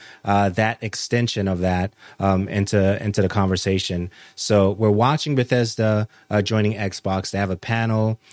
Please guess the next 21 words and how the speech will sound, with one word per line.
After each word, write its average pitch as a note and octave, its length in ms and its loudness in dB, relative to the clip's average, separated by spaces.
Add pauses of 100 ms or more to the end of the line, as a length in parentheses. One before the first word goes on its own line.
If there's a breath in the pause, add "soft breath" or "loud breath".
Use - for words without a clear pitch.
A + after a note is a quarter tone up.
(140 soft breath)
of, G#2 260 2
of G2 240 -2
some G#2 400 -4
dope G#2+ 220 2
individuals G2 640 2
that F#2+ 160 0
spoke G2 260 0
on F#2+ 80 0
the F#2+ 60 0
panel, F#2 500 0 (320 loud breath)
uh, F#2 320 0
right? G2 260 0
We, G2+ 220 0
we G#2 220 0
saw A2+ 260 0
that. G#2 400 2
And A#2 220 0
then C#3 340 2
we C3 160 2
see C3 400 0
them A#2+ 380 0